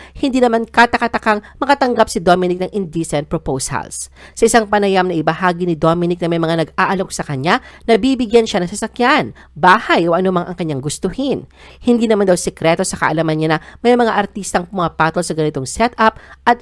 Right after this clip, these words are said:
hindi talaga ito maiiwasan. Pero ang lahat daw ng ito ay kanyang tinanggihan. Paliwanag ni Dominic na umpisa pa lang ay hindi siya naghangad na umangat agad sa ganong klaseng bagay.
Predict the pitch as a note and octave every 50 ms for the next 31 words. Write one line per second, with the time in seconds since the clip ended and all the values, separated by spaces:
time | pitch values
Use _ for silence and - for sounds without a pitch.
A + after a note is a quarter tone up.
0 | - - - C#4+ C4+ A#3 B3 B3 C#4 A#3 A3+ G3+ - D#3+ E3+ - C#3 C#3 D3 -
1 | D3+ C#3 C#3+ F3 E3+ D3+ E3 D#3 D#3 D3+ - - G3+ D3 G2+ - - - - -
2 | - - - - A3+ A3+ A3+ - F#3 F#3 F3+ D3+ - D4+ E4+ - A#3+ B3+ B3+ B3+
3 | B3 B3 A#3+ A#3+ - A#3 D#3+ A2+ - - - - _ - B3+ B3+ - C4+ A#3+ F#3+
4 | D#3+ - - C#3+ C3+ B2 C3 C3+ D3+ C#3 D3 E3+ F#3 F#3+ D#3 - - - - -
5 | - - - - G#3 G#3+ G#3 G3 G3 F#3+ F#3+ F#3+ F#3+ F#3 F#3+ D#3 D3 D#3 E3 F3
6 | F3+ F3+ F3+ - E3 - - - G#3 G3+ A3+ G#3+ - A3 G3+ - G3+ G3+ A#3 A#3+
7 | F#3+ D3+ - - - - - A#3 B3 A#3+ A#3 C4 B3+ A#3+ A3+ A#3+ A#3 B3 A3+ G#3+
8 | F#3 D3+ - F3+ F3+ F#3+ F#3 F3 F3 D#3 E3 D#3+ E3 E3 F3+ - - D#3+ B2+ D3
9 | D#3 G3 - - G3 G#3 G#3+ A3 G#3 - G#3+ D#3+ E3 - - F#3+ F3+ D3+ F3 D3
10 | D3+ C#3+ - D3+ C#3+ - -